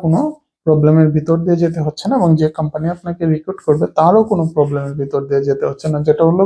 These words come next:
খুবই স্মুথ এবং ইজি একটা প্রসেস। So এখানে আমি যে পরিকল্পনাটা আপনাদের দিলাম, এই পরিকল্পনাটা ধরে ধরে আগান, আহ, ইনশাল্লাহ আপনাদের সফল হওয়ার সম্ভাবনাটা অনেক বেড়ে যাবে।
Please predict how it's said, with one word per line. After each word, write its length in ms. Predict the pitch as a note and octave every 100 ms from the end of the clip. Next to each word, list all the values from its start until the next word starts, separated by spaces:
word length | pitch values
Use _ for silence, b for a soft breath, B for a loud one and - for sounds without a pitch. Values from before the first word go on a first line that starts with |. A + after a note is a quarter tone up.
| G3
খুবই 220 | E3 F3 F#3+
স্মুথ 260 | - E3+ G3+ E3+
এবং 120 | D#3 D3+ D#3+
ইজি 160 | D3+ D3
একটা 140 | C#3+ - -
প্রসেস। 340 | C#3+ - - - _ -
So 60 | F3+ E3+
এখানে 200 | E3+ G#3 D#3+
আমি 200 | E3 F#3+ A3+ A3 F3
যে 60 | E3 E3
পরিকল্পনাটা 720 | E3+ E3+ F3 D#3+ D#3 D3 C#3+ C#3
আপনাদের 340 | C#3 C#3 C#3+ C#3+ C#3+
দিলাম, 220 | C3+ F#3+ C4+ B3+ C#3+
এই 60 | C#3 C#3+
পরিকল্পনাটা 760 | D#3 D3 D3 C#3+ D3 C#3+ D3 D3 D3
ধরে 180 | D3+ D3
ধরে 140 | C#3+ C#3+ C3+
আগান, 220 | C#3 E3+ C4+ _ _ _ _ _ _ _
আহ, 80 | - -
ইনশাল্লাহ 420 | E3+ E3+ F#3 F#3 D#3+
আপনাদের 380 | D#3+ D3 D3 G3+ G#3+
সফল 240 | D#3 - D3+
হওয়ার 160 | D3 D3
সম্ভাবনাটা 540 | D#3+ D#3+ D#3+ E3 E3+ - -
অনেক 160 | D#3 F3+ D3
বেড়ে 160 | C3 B2+
যাবে। 120 | C#3